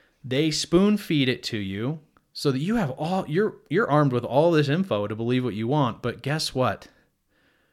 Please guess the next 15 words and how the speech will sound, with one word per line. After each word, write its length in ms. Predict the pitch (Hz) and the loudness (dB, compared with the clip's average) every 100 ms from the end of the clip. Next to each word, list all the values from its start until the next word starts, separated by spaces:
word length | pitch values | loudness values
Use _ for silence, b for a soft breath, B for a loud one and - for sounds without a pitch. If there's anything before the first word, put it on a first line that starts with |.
| _ - | _ -10
You 240 | 127 139 | -4 0
are 100 | 143 | 0
not 340 | 123 123 131 110 | 0 0 -4 -8
using 760 | 107 120 160 123 101 107 127 - _ _ _ _ _ _ _ _ - | -6 -4 -2 -4 -8 -6 -8 -10 _ _ _ _ _ _ _ _ -6
this 160 | 139 110 | -4 -4
brilliant 840 | 107 117 113 123 151 160 135 - | -10 -8 -2 0 2 2 0 -2
system 520 | - 131 - - 107 | -4 -4 -4 -4 -6
that 240 | 95 - - | -8 -8 -4
humans 340 | 117 110 104 | -2 -2 -6
came 280 | - 110 107 | -8 -8 -6
up 180 | 101 120 | -6 -6
with 280 | 123 - | -8 -8
that's 240 | - 107 - | -10 -8 -10
helping 480 | - 120 123 135 127 | -10 -8 -4 -4 -4
to, 440 | - 120 113 | -6 -4 -4